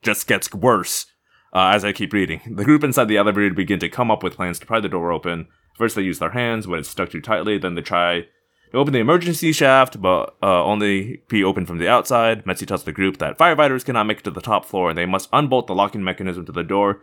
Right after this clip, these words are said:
Finally, they pry open the elevator, unlock the locking mechanism, and break through the block of drywall into a janitor's room. Only Ge-, uh, Eve gets out before the elevator's breaking cables, making it impossible for the others to escape.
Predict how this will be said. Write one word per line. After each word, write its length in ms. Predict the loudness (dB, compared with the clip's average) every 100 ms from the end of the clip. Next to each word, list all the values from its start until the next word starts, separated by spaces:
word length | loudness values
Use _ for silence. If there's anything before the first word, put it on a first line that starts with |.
| _ _ _
Finally, 280 | 0 2 0
they 100 | -4
pry 200 | 0 0
open 180 | 0 -2
the 140 | -2
elevator, 480 | 0 0 0 0 0
unlock 480 | 0 0 0 0 -4
the 140 | -4 0
locking 320 | 2 0 -2
mechanism, 420 | -6 -4 -6 -6
and 200 | -6 -2
break 240 | 2 2 0
through 240 | 0 2
the 340 | 2 2 2 -2 _ -6
block 320 | 0 2 0
of 80 | -6
drywall 500 | 0 0 2 0 -2
into 220 | -4 -6
a 40 |
janitor's 520 | -4 -4 -2 -4 -6 -2
room. 360 | -2 0 -4 -10 _ _ _ _ _ _ _ _ _
Only 220 | 0 2 2
Ge-, 280 | 2 0 -2 -2
uh, 120 | 0 2
Eve 180 | 2
gets 200 | 2 2
out 140 | 2 0
before 200 | -4 -4
the 80 | -2
elevator's 420 | 0 0 -2 -2
breaking 260 | -2 -2
cables, 300 | -4 -4 -6
making 220 | -8 -8 -6
it 20 |
impossible 400 | 0 0 -2 -12
for 60 |
the 100 | -8
others 200 | -6 -6 -10
to 80 |
escape. 440 | -12 -4 0 0